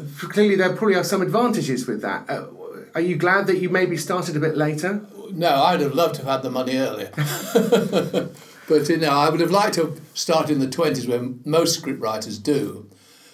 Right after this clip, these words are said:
Speaker 2: But I was writing novels for the first, or trying to write novels for the first few years of my writing life,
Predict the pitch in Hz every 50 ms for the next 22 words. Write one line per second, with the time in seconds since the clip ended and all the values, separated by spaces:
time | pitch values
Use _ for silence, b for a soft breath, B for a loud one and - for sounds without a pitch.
0 | b b - 139 139 160 180 185 165 147 135 120 131 127 123 - - 127 123 120
1 | 135 139 127 - 117 104 101 95 - - - 113 104 98 101 - 120 110 104 101
2 | 92 - - - - 151 160 156 131 - - - 120 113 113 101 113 113 107 107
3 | 107 107 104 98 101 101 - 117 104 98 95 101 117 117 107 - - - - b
4 | b b b b b - 135 127 123 120 117 117 117 110 107 104 - - 104 107
5 | 110 101 107 107 113 123 143 151 - - - 113 107 107 - - 98 101 98 101
6 | 101 - -